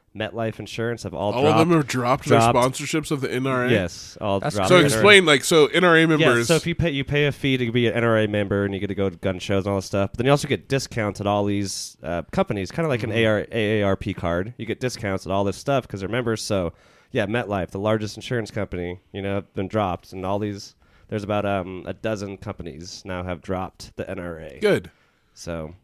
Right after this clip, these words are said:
Speaker 2: Look, like,
Speaker 1: and they put out a statement saying, "We're not gonna back down,"
Speaker 2: and
Speaker 1: and all
Speaker 2: look,
Speaker 1: this
Speaker 2: I'm not
Speaker 1: shit.
Speaker 2: like one of these people who says no one should have guns. Brian has a
Speaker 1: Mm-hmm.
Speaker 2: gun. I've go,
Speaker 1: Yeah.
Speaker 2: like, multiple of my friends have gun. I've shot guns since I was a teenager.
Speaker 4: Mm-hmm.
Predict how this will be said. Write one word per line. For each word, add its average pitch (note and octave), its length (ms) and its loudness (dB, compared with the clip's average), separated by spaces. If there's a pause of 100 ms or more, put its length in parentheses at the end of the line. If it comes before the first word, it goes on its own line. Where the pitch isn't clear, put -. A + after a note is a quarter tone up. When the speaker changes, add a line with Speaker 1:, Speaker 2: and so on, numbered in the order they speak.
Speaker 2:
Look, E3 320 -2
like, B2 400 0
Speaker 1:
and G#2+ 100 -4
they B2 80 4
put B2+ 160 0
out A2+ 140 2
a G#2 40 -4
statement F#2 500 -8
saying, F#2 220 -10
"We're G2+ 100 -8
not A2+ 180 -10
gonna B2 160 -14
back A2+ 260 -8
down," G2+ 220 -2
Speaker 2:
and G2+ 80 -2
Speaker 1:
and F3 100 2
all E3+ 60 2
Speaker 2:
look, F#3 120 6
Speaker 1:
this - 100 -4
Speaker 2:
I'm F3+ 100 4
not G3+ 140 6
Speaker 1:
shit. F#3 60 4
Speaker 2:
like G3 140 6
one F3+ 100 4
of F3+ 60 4
these E3+ 140 0
people D#3+ 300 0
who C#3+ 100 2
says B2+ 320 -2
no A2+ 140 -2
one A#2 80 -2
should A2 140 -8
have G2 120 -6
guns. A#2 380 -2 (440)
Brian C3 300 4
has B2 180 -2
a A2+ 40 -2
Speaker 1:
Mm-hmm. G2 60 -8
Speaker 2:
gun. G#2+ 300 -2 (200)
I've A#2+ 200 0
go, B2 280 2
Speaker 1:
Yeah. F#3 260 4
Speaker 2:
like, F#2 80 -2
multiple D3+ 320 2
of D3 40 6
my C#3+ 40 2
friends C#3+ 220 0
have B2+ 160 0
gun. B2+ 300 0 (360)
I've G#2+ 220 -2
shot B2+ 400 0
guns B2 300 2
since A#2+ 200 -6
I A#2+ 100 2
was A#2 120 -2
a A2+ 60 -4
teenager. A#2 640 0
Speaker 4:
Mm-hmm. C3 100 0